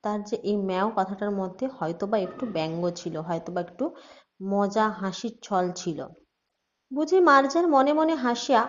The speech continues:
আপন মনে চাহিয়া ভাবিতেছিল, "কেহ মরে বিল চেয়েছে, কেহ খায় কই।" এটি একটি প্রবাদ বাক্য। অর্থাৎ একজন পরিশ্রম করে, একজন পরিশ্রম না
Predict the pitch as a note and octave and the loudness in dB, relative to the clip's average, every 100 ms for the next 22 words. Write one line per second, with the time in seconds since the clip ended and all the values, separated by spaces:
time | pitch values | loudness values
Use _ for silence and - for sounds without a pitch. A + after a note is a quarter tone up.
0 | - G#3 G#3+ C4+ D4 C#4 C#4 A3 G3+ B3 | 2 2 2 -2 -2 -2 2 2 2 0
1 | C4 G#3+ G3 G#3+ A#3+ A#3 B3 G3+ G#3+ - | 0 0 0 0 -2 -2 0 0 0 -6
2 | - _ _ _ _ _ - C#4 D#4+ E4 | -20 _ _ _ _ _ 4 4 4 2
3 | D#4+ E4 B3+ C4 C4+ C4+ C#4 C4+ D#4 G#4 | 2 2 2 4 4 4 0 2 -4 -4
4 | - - _ _ _ _ - G#3+ A3+ A#3+ | -10 -20 _ _ _ _ 0 0 0 -2
5 | - A3 A3 E3 - - _ - G3+ G3 | 0 0 0 -4 -4 -14 _ -14 -12 -10
6 | G#3 F#3+ F3+ F#3 F#3 F#3+ F#3 - - G#3+ | -8 -6 -4 -4 -6 -2 -2 -2 -6 -6
7 | C#4+ - A3+ A3+ C#4 C4+ A3 A3 C4 B3+ | -6 -4 -4 -4 -6 -2 -2 -4 -4 -2
8 | B3 A3+ C#4+ - G3 A#3 A3+ F#3+ G3 A3+ | 0 0 -2 -6 -10 -10 -6 -6 -6 -10
9 | G#3 F#3 | -10 -8